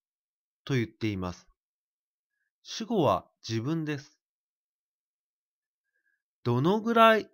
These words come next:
安くなりますか？この安くなりますは、このくなりましたの現在形ですね。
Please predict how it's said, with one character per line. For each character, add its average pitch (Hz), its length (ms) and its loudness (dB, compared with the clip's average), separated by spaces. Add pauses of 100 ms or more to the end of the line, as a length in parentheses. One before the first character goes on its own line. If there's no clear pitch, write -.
安 196 340 0
く 175 140 2
な 120 160 4
り 113 100 0
ま 107 160 -2
す - 120 -20
か？ 107 380 -4 (1700)
こ 208 160 -2
の 247 320 -2 (140)
安 226 300 -2
く 180 200 0
な 120 160 4
り 110 140 -2
ま 113 180 2
す - 240 -16 (520)
は、 135 300 4 (160)
こ 175 140 0
の 180 160 2
く - 420 -6
な 131 140 2
り 170 120 0
ま 214 140 -4
し - 140 -14
た - 260 0 (640)
の 165 220 2 (220)
現 131 180 0
在 170 220 2
形 170 200 -2
で 160 100 -6
す 127 160 -16
ね。 101 180 -10